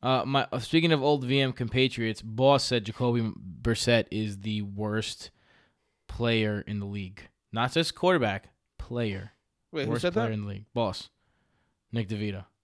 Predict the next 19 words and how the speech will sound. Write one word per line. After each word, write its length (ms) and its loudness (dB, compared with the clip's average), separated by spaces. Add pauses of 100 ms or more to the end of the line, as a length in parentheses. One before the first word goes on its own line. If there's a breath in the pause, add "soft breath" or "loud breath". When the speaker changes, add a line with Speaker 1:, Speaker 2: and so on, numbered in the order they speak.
(760)
Speaker 2:
When? 280 -4 (760)
Speaker 1:
A 80 -6
couple 300 6
times. 440 -8 (260)
He 140 0
was 140 4
a, 60 6
he's 140 8
a 60 6
big, 340 6 (360 soft breath)
he's 200 2
a 60 8
big, 260 6
uh, 200 8
Syracuse 540 4
fan, 300 6
and 140 2
he, 260 4
and, 300 0